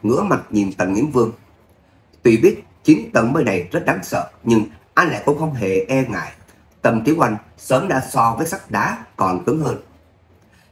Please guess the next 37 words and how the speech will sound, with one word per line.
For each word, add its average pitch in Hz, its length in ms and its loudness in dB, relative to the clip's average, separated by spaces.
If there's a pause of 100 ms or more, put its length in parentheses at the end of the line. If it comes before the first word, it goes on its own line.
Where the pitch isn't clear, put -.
(160)
"Lời 113 280 2
ta 127 80 2
nói, 113 260 -6 (280)
nhất 170 260 2
ngôn 117 260 2 (160)
cửu 151 200 2
đỉnh." - 180 -2 (600)
Tần 135 120 4
Nghiễm 165 140 4
Vương 165 280 0 (140)
vuốt 202 220 2
vuốt 220 260 2
tròm 95 160 -2 (100)
râu. 110 260 2 (600)
"Phải 117 180 0
suy 127 160 -4
nghĩ 110 280 -2 (100)
cho 113 300 0
kỹ, 95 240 -8 (260)
đạp 117 240 -2
lên 113 300 0
thang 113 260 -2
mây 104 260 0 (240)
có 117 260 0
thể - 220 -10 (120)
sẽ - 300 -10
chết 165 220 -2
đó." 156 140 2 (1900)
"Ta 113 320 0
sẽ 110 180 -8
sống 135 200 0 (160)
để - 200 0
cầm - 160 -2
tới 196 280 0 (120)
Diêm 147 160 4
La 156 100 2
Điện." 117 220 -2